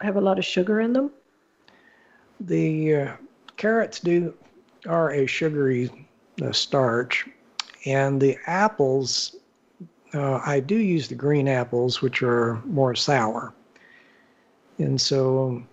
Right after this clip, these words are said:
Speaker 2: they do digest w-, better with the vegetable than the sweet apples.
Speaker 1: Mm, okay.
Speaker 2: However, uh, it has been worked out for many years that carrots and apples work very well and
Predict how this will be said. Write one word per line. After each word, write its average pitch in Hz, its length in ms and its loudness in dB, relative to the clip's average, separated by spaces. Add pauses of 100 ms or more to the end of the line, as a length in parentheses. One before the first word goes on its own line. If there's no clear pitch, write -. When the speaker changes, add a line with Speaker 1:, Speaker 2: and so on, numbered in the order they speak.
Speaker 2:
they 147 200 2
do 139 640 0 (400)
digest 135 640 2
w-, 127 320 0
better 131 720 -2 (380)
with 131 260 2
the 123 60 -8
vegetable 120 720 0
than 120 260 0
the 117 80 0
sweet 127 300 6
apples. - 600 -6 (240)
Speaker 1:
Mm, 208 240 0 (160)
okay. 240 280 -4
Speaker 2:
However, 165 640 0 (360)
uh, 135 160 0
it 139 240 0
has 170 260 0
been 147 280 -2
worked 151 340 0
out 139 380 0 (220)
for 123 120 -8
many 131 260 -2
years 127 380 2
that 120 160 -2 (800)
carrots 147 420 0
and 147 80 -2
apples 131 440 0
work 135 240 2
very 135 240 0
well 120 360 0
and 120 240 -2